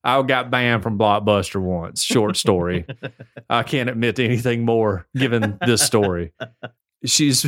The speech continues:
Speaker 1: felony embezzlement charges for not returning a V H S tape rented in Norman more than two decades ago. Online documents show Karen McBride is a wanted woman for never returning Sabrina the Teenage Witch <laughs> on V H S tape in nineteen ninety-nine.
Speaker 2: <laughs> That sounds like something Karen would be watching. <laughs>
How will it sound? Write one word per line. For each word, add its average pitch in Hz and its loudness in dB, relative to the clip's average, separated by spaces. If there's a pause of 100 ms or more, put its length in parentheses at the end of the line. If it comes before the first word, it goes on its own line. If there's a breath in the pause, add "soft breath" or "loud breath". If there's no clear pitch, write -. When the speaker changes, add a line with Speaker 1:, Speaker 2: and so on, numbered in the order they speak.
Speaker 1:
felony 214 2
embezzlement 165 0
charges 110 2
for - 0
not 123 2
returning 127 2
a 113 2
V 113 2
H 113 0
S 110 4
tape 101 0
rented 120 2
in 113 2
Norman 113 2
more 113 2
than 104 0
two 143 -2
decades 113 0
ago. 87 -8 (460)
Online 180 2
documents 123 0
show 101 2
Karen 165 0
McBride 117 2
is 113 -2
a 101 4
wanted 127 2
woman 107 0
for 101 -2
never 120 2
returning 104 0
Sabrina 117 0
the 151 0
Teenage 151 0
Witch 143 0
<laughs> - 0
on 127 2
V 147 4
H 147 2
S 147 2
tape 120 2
in 110 2
nineteen 135 0
ninety-nine. 143 0
Speaker 2:
<laughs> - -4
That 180 0
sounds 202 0
like 196 0
something 170 -2
Karen 139 0
would 120 -12
be 127 0
watching. 135 0
<laughs> 107 -4